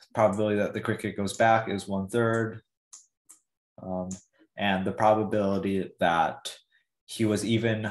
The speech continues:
on a different leaf in the first place was seven over nine. So, um,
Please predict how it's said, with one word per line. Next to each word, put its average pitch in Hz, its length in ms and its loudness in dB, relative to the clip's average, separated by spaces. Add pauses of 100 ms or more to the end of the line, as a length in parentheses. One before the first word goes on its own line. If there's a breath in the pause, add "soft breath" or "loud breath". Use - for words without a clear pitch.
(140)
on 113 120 0
a 110 60 2
different 123 280 0
leaf 123 160 2
in 123 80 -4
the 117 80 0
first 160 300 2
place 147 280 2
was 120 140 -2
seven 110 180 2
over 110 220 -4
nine. 104 420 2
So, 101 480 -2 (1300)
um, 92 340 -6